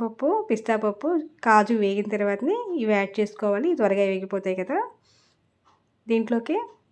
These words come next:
హండ్రెడ్ గ్రామ్స్ కిస్మిస్ కూడా యాడ్ చేసుకుని వేయించుకుందాం. ఒక హండ్రెడ్ గ్రామ్స్ తురుముకున్న ఎండు కొబ్బరి తురుము కూడా వేసుకుందాం. కొబ్బరి తురుము త్వరగానే వేగిపోతుంది కాబట్టి.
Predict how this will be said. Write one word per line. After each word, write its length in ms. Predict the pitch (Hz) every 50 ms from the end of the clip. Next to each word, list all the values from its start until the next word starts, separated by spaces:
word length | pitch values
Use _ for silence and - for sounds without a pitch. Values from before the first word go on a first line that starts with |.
| _ _ _ _ _ _ _ _ _ _ - - -
హండ్రెడ్ 280 | 233 226 220 214 208 214
గ్రామ్స్ 280 | 220 226 240 233 - 381 494 - _ _ _ -
కిస్మిస్ 320 | 240 220 - 220 214 214 - 240
కూడా 100 | 226 220 214
యాడ్ 140 | 208 208 - 220
చేసుకుని 260 | 214 214 - 254 226 202
వేయించుకుందాం. 500 | 196 190 - - 202 196 196 220 294 392 453 453 - _ _ _ _ _ _ _ _ _ _ _ _ _ _ _ _ _ _ _ _ _ _ _ _ _ _ _ _ _ _ _ _ _ - 254
ఒక 80 | 240 240 240
హండ్రెడ్ 240 | 233 226 220 220 214 220
గ్రామ్స్ 340 | 220 220 226 233 - 392 466 440 - -
తురుముకున్న 420 | 262 220 214 214 - 220 226 285 381 466 453 440 - _ _ _ _ _ _ _ _ - 240
ఎండు 120 | 220 214 233
కొబ్బరి 200 | 233 226 208 208 214
తురుము 220 | 214 208 202 214
కూడా 120 | 220 208 202 202
వేసుకుందాం. 440 | 196 196 - - 214 208 226 311 359 349
కొబ్బరి 220 | 269 214 190 208 208
తురుము 200 | 220 208 214 226 226
త్వరగానే 320 | 233 208 202 202 214 214 214 202
వేగిపోతుంది 480 | 202 196 202 202 - 208 202 208 202 196
కాబట్టి. 380 | 190 190 190 190 185 - 285